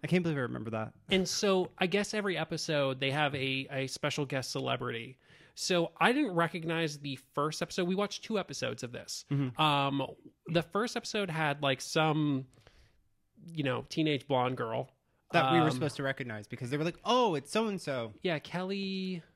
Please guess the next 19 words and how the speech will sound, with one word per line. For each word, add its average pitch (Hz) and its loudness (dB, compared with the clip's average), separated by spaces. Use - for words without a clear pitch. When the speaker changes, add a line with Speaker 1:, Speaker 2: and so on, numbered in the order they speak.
Speaker 2:
You 147 -2
know 156 2
Speaker 1:
Kelly 151 6
Speaker 2:
what? 151 0
Speaker 1:
Kapowski, 123 -2
I - -6
don't 107 -6
know. 110 -8
Speaker 2:
I 160 0
don't 147 -2
know. 139 -2
We 139 -4
should, 165 -4
we 160 -4
should 135 -6
have 117 -10
looked 120 -10
it 123 -6
up. 120 -2